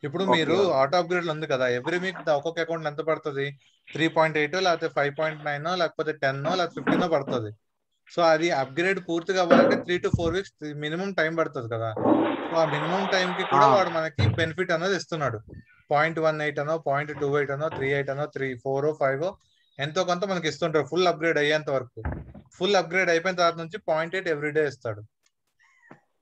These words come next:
Speaker 2: అంటే అన్న,
Speaker 1: ఓకేనా?
Speaker 2: ఇప్పుడు commander ఐడీలో ఉన్న left క్రూసైడర్ లో కొన్ని ఐడీస్
Speaker 1: ఆ.
Speaker 2: మాత్రం B package కి upgrade అయినాయి. Right
Speaker 1: దానికి
Speaker 2: క్రూసైడర్ లో ఏం
Speaker 1: పాయింట్ ఎయిట్
Speaker 2: కాస్ట్
Speaker 1: పడిపోద్ది.
Speaker 2: సరే.
Speaker 1: ఆ, ఏ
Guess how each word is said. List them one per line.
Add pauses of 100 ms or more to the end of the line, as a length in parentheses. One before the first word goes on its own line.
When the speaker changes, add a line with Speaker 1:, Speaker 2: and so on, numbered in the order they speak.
(1000)
Speaker 2:
అంటే
అన్న,
Speaker 1:
ఓకేనా?
Speaker 2:
ఇప్పుడు
commander
ఐడీలో
ఉన్న
left
క్రూసైడర్
లో (400)
కొన్ని
ఐడీస్
Speaker 1:
ఆ.
Speaker 2:
మాత్రం
B
package
కి
upgrade
అయినాయి. (440)
Right
Speaker 1:
దానికి
Speaker 2:
క్రూసైడర్
లో
ఏం
Speaker 1:
పాయింట్
ఎయిట్
Speaker 2:
కాస్ట్
Speaker 1:
పడిపోద్ది.
Speaker 2:
సరే. (1160)
Speaker 1:
ఆ,
ఏ